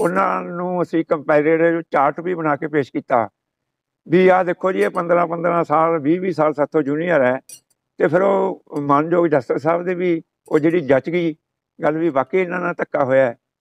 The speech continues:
ਉਹਨਾਂ ਨੇ ਸੱਤ ਅੱਠ ਫੈਸਲੇ ਜਿਹੜਾ ਸੁਣਾਇਆ ਹੈ, ਉਹਦੇ ਵਿੱਚ ਸਾਫ਼ ਸ਼ਬਦਾਂ 'ਚ ਲਿਖਿਆ ਹੈ ਵੀ ਜਿੰਨੀਆਂ ਹੁਣ ਤੱਕ ਜਿੰਨੇ ਵੀ ਡੀ ਜੀ ਪੀ ਰਹੇ ਨੇ, ਤੇਰਾਂ ਇੱਕੀ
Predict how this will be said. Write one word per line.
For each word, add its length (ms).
ਉਹਨਾਂ 200
ਨੇ 80
ਸੱਤ 200
ਅੱਠ 120
ਫੈਸਲੇ 440
ਜਿਹੜਾ 180
ਸੁਣਾਇਆ 460
ਹੈ, 100
ਉਹਦੇ 160
ਵਿੱਚ 220
ਸਾਫ਼ 400
ਸ਼ਬਦਾਂ 320
'ਚ 100
ਲਿਖਿਆ 340
ਹੈ 160
ਵੀ 500
ਜਿੰਨੀਆਂ 440
ਹੁਣ 160
ਤੱਕ 220
ਜਿੰਨੇ 300
ਵੀ 140
ਡੀ 140
ਜੀ 140
ਪੀ 160
ਰਹੇ 220
ਨੇ, 140
ਤੇਰਾਂ 280
ਇੱਕੀ 420